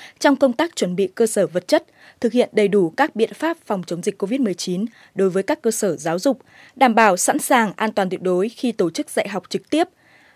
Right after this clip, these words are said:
Người đứng đầu cấp ủy, chính quyền địa phương căn cứ tình hình thực tiễn dịch bệnh để quyết định và chịu trách nhiệm về việc cho học sinh đi học trở lại trên địa bàn, tiếp tục hoàn thiện, tăng cường cơ sở vật chất,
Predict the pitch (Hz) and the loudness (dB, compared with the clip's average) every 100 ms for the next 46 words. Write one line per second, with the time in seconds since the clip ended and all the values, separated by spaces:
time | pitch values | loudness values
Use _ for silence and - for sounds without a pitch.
0 | _ 262 254 254 302 247 214 - - 262 | _ 4 4 6 6 6 4 0 -2 0
1 | 190 156 202 - 262 202 208 - 269 254 | 0 -2 -6 0 0 2 0 0 2 2
2 | 233 - - 302 - 247 233 - 240 233 | 2 -10 -2 -2 2 0 0 0 2 2
3 | 208 190 - 226 247 247 185 214 - - | 0 -2 -2 0 0 0 2 2 0 -4
4 | 196 170 - 330 320 285 - _ 202 170 | -2 -2 -2 -2 0 0 -2 _ -6 -6
5 | - - 262 254 - 170 190 170 180 170 | -6 -4 -2 0 -2 -4 -4 -2 -4 -6
6 | - 214 170 - 220 196 208 180 - 175 | -6 -6 -8 -4 -4 -2 -4 -6 -8 -6
7 | 160 175 - - 190 180 170 180 160 - | -4 -6 -6 -4 -4 -2 -2 -2 -4 -14
8 | _ _ 349 - 277 - 214 196 226 220 | _ _ -4 0 -2 0 -4 -2 0 0
9 | - - - - 277 269 233 190 233 226 | 0 -18 -20 -2 -2 2 0 2 -2 0
10 | 180 175 - 302 | -2 -4 0 -2